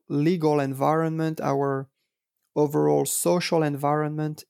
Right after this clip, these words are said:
economic environment is very much human being centered. If we think about, um, slogans that companies are using, all of them want to be customer centric. They all want to be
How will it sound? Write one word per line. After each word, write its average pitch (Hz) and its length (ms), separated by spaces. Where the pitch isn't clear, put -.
economic 160 600
environment 147 580
is 131 200
very 170 260
much 160 420
human 202 400
being 143 300
centered. 160 600
If - 260
we 147 140
think 180 320
about, 147 560
um, 135 400
slogans 151 920
that 135 260
companies 151 480
are 135 120
using, 147 500
all 214 220
of 151 140
them 131 280
want 151 280
to - 200
be 143 260
customer 147 500
centric. 160 680
They 143 200
all 185 300
want 170 300
to 160 100
be 147 360